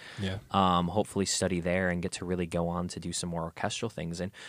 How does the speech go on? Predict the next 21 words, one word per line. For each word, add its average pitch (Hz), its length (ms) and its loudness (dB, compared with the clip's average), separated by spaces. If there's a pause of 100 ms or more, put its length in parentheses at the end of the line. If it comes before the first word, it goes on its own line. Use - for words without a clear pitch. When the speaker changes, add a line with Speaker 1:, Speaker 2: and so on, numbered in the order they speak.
(120)
Speaker 2:
maybe 143 240 4
God 107 180 6
still 95 200 2
has 90 160 0
that 87 160 2
plan 101 200 0
for - 160 -2
me, 87 120 0
but 82 120 0
I've, 85 200 0
there's 104 160 -2
been 107 120 -2
a 101 80 0
whole 120 380 -2
new 95 240 0
side 80 240 2
of 73 80 -6
it 73 100 -6 (300)
opening 85 340 0
up 90 100 2
Speaker 1:
Yeah. 95 180 2